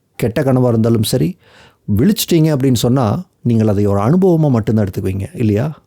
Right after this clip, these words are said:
அதனால பாதிக்கப்பட்டிருக்க மாட்டீங்க. "ஐயோ, ஒருத்தன் யாரோ கத்தி கொண்டு வந்தானே கனவுல, யாரா என்னை கொன்றுவாங்களான்னு" பயந்துட்டே நடந்து போக மாட்டீங்க.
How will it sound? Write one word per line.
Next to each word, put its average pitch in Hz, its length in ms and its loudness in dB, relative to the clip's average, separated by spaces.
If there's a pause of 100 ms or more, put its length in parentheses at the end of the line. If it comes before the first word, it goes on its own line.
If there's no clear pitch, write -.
அதனால 117 480 0
பாதிக்கப்பட்டிருக்க 127 560 -2
மாட்டீங்க. 98 220 -2
"ஐயோ, 95 240 0
ஒருத்தன் 113 340 0
யாரோ 101 220 0
கத்தி 107 300 -4
கொண்டு 107 280 0
வந்தானே 98 440 0
கனவுல, 98 400 0 (540)
யாரா 110 260 0
என்னை 107 220 2
கொன்றுவாங்களான்னு" 117 600 2
பயந்துட்டே 120 320 2
நடந்து 101 240 2
போக 92 240 0
மாட்டீங்க. 95 180 -6